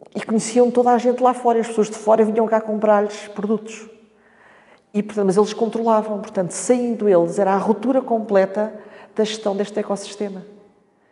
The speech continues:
E, eh, e eu sabia da importância que era eles manterem-se cá. E assim foi. E,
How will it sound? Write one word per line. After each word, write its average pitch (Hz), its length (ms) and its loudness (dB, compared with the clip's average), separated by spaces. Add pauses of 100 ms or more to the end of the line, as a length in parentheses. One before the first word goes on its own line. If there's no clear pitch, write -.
(420)
E, 220 680 -2
eh, 233 520 4
e 214 80 0
eu 226 60 4
sabia 214 340 0
da 214 80 0
importância 214 480 -4
que 202 160 -6
era 180 100 -2
eles 180 120 -4
manterem-se 180 520 -6
cá. 160 220 -10 (680)
E 190 80 -4
assim 196 220 -6
foi. 170 300 -2 (960)
E, 208 380 0